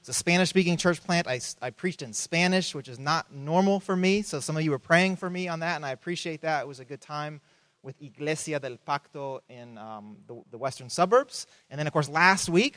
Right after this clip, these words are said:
we were worshiping with Glorious Light Church just a few blocks away for our joint service.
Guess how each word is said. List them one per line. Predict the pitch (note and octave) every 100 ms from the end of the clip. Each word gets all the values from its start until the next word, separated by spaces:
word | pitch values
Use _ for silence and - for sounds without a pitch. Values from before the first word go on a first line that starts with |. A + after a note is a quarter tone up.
| -
we | D3 C3+
were | C3+
worshiping | C#3 C#3+ D3+ D3+ C#3 C3+
with | B2+
Glorious | - B2+ C3 A#2+ B2+
Light | D3 D3+
Church | - D#3 A3+ -
just | C3
a | C3
few | C#3
blocks | C3 B2+ B2+ C3+
away | A#2+ C#3+ F#3
for | D3+
our | B2+
joint | B2 B2 A2
service. | D3 D3 C#3+ C#3+